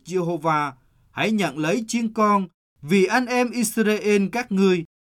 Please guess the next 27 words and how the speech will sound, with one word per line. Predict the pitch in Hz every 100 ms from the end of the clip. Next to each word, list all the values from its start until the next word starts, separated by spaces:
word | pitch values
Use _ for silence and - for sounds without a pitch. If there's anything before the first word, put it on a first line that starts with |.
| _
Hãy | - 185
làm | 190 156
thế | 131 180 254
trong | 262 220
sự | 185 151
vâng | 151 226 247
theo | 220 226
lời | 220 180 147 127
của | 139
Đức | 190 226
Giê-hô-va | 190 180 175 151 160 151 139 _ _
đã | -
được | 170 160 -
ban | 196 202 196
ra | 180 180 165 165
qua | 139 135
Môi-se." | 131 123 113 123 107 - _ _ _ _ _
Josiah | 135 190 180 190 175 170
cung | 165 175 170
ứng | 175 226
cho | 226
dân | 202 202 190
sự | - 135
những | 98 107 147
súc | - 285
vật | 143 123
nhỏ, | 117 107 82 143